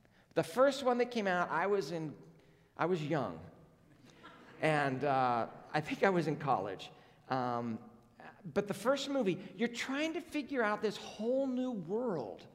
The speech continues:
right? There's this empire, and there's this rebellion. Now, a rebellion can be good or a rebellion can be bad. It depends on your point of view.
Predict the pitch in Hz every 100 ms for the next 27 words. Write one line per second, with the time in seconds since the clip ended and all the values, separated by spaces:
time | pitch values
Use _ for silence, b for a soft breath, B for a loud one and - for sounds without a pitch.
0 | B B B 160 208 240 B B 175 175
1 | 165 - - 269 269 - - 160 151 127
2 | 107 101 B B 175 208 220 185 190 185
3 | 147 151 117 104 214 233 262 202 156 120
4 | B B B 196 202 - - - 202 202
5 | 190 185 220 285 277 - 233 175 135 123
6 | 180 196 247 262 208 196 185 151 196 226
7 | 226 226 202 175 135 - 170 254 269 190
8 | 151 147 190 220 233 240 214 185 185 170
9 | 233 202 151 185 277 247 135